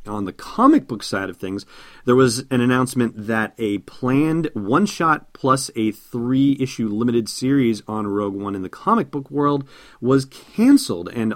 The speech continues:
all pre-orders have been refunded and, uh, deleted, rejected, and all that fun stuff. So that suddenly disappeared, which was kinda surprising, 'cause as far as I know, comic book stuff with Star Wars has actually been doing pretty well for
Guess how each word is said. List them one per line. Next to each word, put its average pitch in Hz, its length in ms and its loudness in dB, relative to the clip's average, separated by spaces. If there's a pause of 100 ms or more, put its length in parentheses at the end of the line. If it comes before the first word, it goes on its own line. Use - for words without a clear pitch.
all 139 380 -2
pre-orders 135 580 2
have 120 180 -4
been 113 320 0 (160)
refunded 139 800 2
and, 95 600 -6
uh, 87 380 -8 (120)
deleted, 127 460 2
rejected, 123 440 0
and 104 140 -2
all 110 220 -4
that 101 200 -8
fun 110 180 -4
stuff. 113 240 -4 (360)
So 113 400 2
that 165 320 -2
suddenly 180 280 0
disappeared, 135 460 -2
which 107 140 -8
was - 100 -16
kinda 269 160 -2
surprising, 156 560 -2
'cause 104 380 -6
as 101 80 -14
far 170 180 -4
as 151 100 -2
I 123 80 0
know, 135 420 0
comic 226 280 0
book 165 140 -8
stuff 151 240 -6
with 131 120 -4
Star 143 200 -2
Wars 120 180 -4
has 107 120 -8
actually 101 280 -6
been 98 140 -6
doing 95 180 -8
pretty 92 240 -8
well 92 360 -6
for 92 320 -8